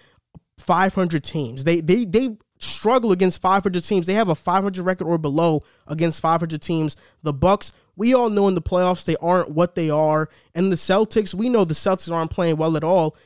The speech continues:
And who else is in the East? The Buc-, I mean, the Pacers and Raptors. Nobody is worried about the Pacers and Raptors in the East. The Eastern Conference will be a cakewalk for the Brooklyn Nets.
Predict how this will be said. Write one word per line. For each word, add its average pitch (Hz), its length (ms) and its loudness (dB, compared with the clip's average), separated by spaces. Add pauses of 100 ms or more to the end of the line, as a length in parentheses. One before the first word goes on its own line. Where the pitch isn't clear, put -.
(120)
And 160 140 -2
who 202 180 4
else 254 140 -2
is 214 100 -6
in 214 120 -2
the 196 140 -4
East? 151 260 -4
The 139 100 0
Buc-, 143 420 -2
I 156 140 0
mean, 151 180 2
the 139 80 -4
Pacers 185 440 -4
and 143 140 -2
Raptors. 175 520 -2 (500)
Nobody 254 520 2
is 185 120 -2
worried 185 220 0
about 151 240 0
the 135 60 -8
Pacers 160 600 -4
and 143 160 -6
Raptors 143 380 -2
in 135 60 -4
the 131 140 -8
East. 123 300 -8 (1080)
The 175 220 -2
Eastern 269 320 -2
Conference 208 480 -2
will 165 120 0
be 175 200 -2
a 139 60 -2
cakewalk 143 800 -2 (260)
for 190 140 0
the 180 100 0
Brooklyn 160 360 -2
Nets. 120 340 -8